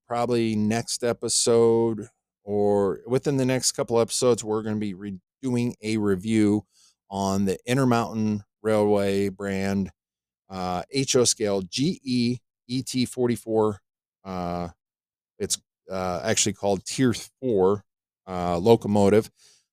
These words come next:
Um, we ordered a couple in for the K C S, which will work good with our C P scheme. Uh, so, but in the meantime, uh,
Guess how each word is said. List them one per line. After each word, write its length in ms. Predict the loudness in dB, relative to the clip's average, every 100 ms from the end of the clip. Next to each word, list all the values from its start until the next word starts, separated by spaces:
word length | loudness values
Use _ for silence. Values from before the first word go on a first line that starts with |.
| -10
Um, 260 | -6 -2
we 120 | 2 6
ordered 260 | 8 6
a 60 | 2
couple 300 | -2 -2 2
in 220 | 2 2
for 180 | 0 -2
the 80 | -2
K 200 | -2 -2
C 240 | 0 0
S, 280 | 0 0 0
which 220 | -4 -4
will 160 | -4 0
work 280 | 2 0 -4 _ _ -2
good 380 | 2 4 2 -6 _ _
with 160 | -12 -8
our 220 | -4 -2
C 240 | -2 -2 -4
P 320 | -6 -8 -6
scheme. 640 | -6 -8 -6 -6 -6 -8 _ _ _ _
Uh, 500 | -16 -14 -14 -16 -20 _ _ _ -18 -18 -18 _
so, 440 | -2 6 6 6 0 _ _ _ _ _ _ _ _ _ _ _ _
but 280 | -4 -2 -2 -8 _ _ _
in 120 | 0
the 80 | 4
meantime, 720 | 6 6 6 2 2 0 -2 -6 _ _ -10
uh, 540 | -6 -4 -4 -4 -8